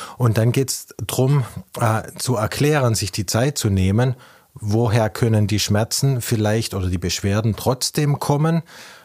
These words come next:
auch wenn man jetzt nichts mit Bildgebung oder Labor oder sonst was wahrnehmen kann. Und einfache, ähm, Maßnahmen können auch sein, dann so eine Tagesstrukturierung. Wenn jetzt jemand total im Stress ist, dass der Körper sich irgendwann rausnehmen muss und signalisieren muss, „Du gehst mit mir nicht gut um“,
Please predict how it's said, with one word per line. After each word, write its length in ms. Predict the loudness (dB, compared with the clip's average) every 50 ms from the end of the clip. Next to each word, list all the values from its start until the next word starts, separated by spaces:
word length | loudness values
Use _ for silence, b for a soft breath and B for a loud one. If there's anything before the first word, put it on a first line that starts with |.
| B B -2
auch 220 | -2 -2 0 0
wenn 160 | 2 2 4
man 120 | 4 4 2
jetzt 260 | 2 0 -2 -2 -2
nichts 280 | -2 -2 -2 -2 0
mit 260 | 0 0 0 -2 -2 0
Bildgebung 680 | 2 2 2 0 -2 -2 0 0 0 0 0 0 0
oder 220 | -2 0 0 2 2
Labor 480 | 2 2 2 2 2 2 2 2 2
oder 140 | 0 0 -2
sonst 360 | 0 0 0 0 0 -2 -4 -4
was 320 | -2 -2 0 -2 -4 -6 -4 -2
wahrnehmen 560 | 0 0 2 2 2 2 2 2 0 -2 -2 -4
kann. 240 | -6 -6 -6 -6 -6 -10 B B B B B B B B B B
Und 340 | -4 -2 -2 -2 -2 -6 -6 -4
einfache, 720 | -2 0 0 0 0 0 -2 0 0 2 2 2 0 -2 -4 -2
ähm, 460 | -2 0 2 2 2 2 0 0 -2 -6 -6 -4
Maßnahmen 640 | -2 0 0 0 0 0 0 0 2 2 2 2 2
können 220 | 2 2 0 2
auch 220 | 0 0 -2 -2 -2
sein, 300 | 0 0 2 2 2 0 B B B B B B B B B B B _
dann 180 | 0 0 2 2
so 60 | 4
eine 180 | 2 2 2 0
Tagesstrukturierung. 920 | 0 0 0 0 0 0 -2 -2 -2 -4 -4 -4 -4 -4 -2 0 0 2 2
Wenn 120 | 2 2
jetzt 160 | 0 0 0
jemand 280 | 0 0 0 0 -2 -4
total 340 | -6 -4 -2 0 0 0 0
im 120 | -2 -2
Stress 440 | -2 -2 -4 -2 -2 0 0 -2 -4
ist, 280 | -6 -6 -6 -6 -4
dass 120 | -4 -6 -4
der 140 | -6 -6 -6
Körper 440 | -4 -2 0 0 0 0 0 -2
sich 240 | -2 -2 -2 -4 -2
irgendwann 440 | -2 0 0 0 0 0 -2 -2 -2
rausnehmen 540 | 0 0 0 0 0 0 0 0 2 2 2
muss 160 | 0 -2 -2
und 140 | -4 -2 -2
signalisieren 760 | -4 -2 -2 -2 -2 0 -2 -2 -2 -2 -2 0 0 0 0
muss, 200 | 0 -2 -4 -6
„Du 100 | -8 -8
gehst 380 | -4 -2 -2 -2 -2 -2 -2 -4
mit 180 | -4 -2 0
mir 140 | 0 0 0
nicht 220 | 0 -2 -4 -4
gut 280 | -4 -4 -2 -4 -2 0
um“, 280 | 0 2 2 0 B